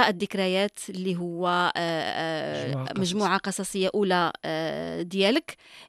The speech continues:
Speaker 1: اللي كانت تحتفي بال-، بالوالد رحمه الله وبمجموعة من الأسماء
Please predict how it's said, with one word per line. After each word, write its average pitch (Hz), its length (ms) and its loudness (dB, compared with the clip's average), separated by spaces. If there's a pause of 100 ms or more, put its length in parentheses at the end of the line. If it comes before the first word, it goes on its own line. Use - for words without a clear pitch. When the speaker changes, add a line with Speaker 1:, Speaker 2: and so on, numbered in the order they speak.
Speaker 1:
اللي 202 180 2
كانت 240 320 2
تحتفي 233 460 0
بال-، 175 500 4
بالوالد 185 560 2 (340)
رحمه 180 380 0
الله 240 380 4
وبمجموعة 202 840 2
من 190 120 2
الأسماء 185 560 0